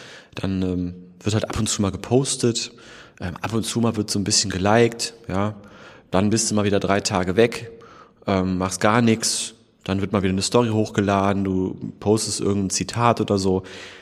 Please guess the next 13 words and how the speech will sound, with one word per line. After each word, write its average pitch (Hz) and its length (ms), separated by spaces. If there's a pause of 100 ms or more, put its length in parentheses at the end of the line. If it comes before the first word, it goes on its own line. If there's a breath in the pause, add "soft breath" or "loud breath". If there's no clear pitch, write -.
(640 loud breath)
Das 131 220
sind 143 160
halt 127 160
so 113 120
Sachen, 113 600 (520)
d-, 165 300 (140)
das 107 140
kannst 110 240
du 98 40
eigentlich 92 120
auch 92 60
sein 80 220
lassen. 73 240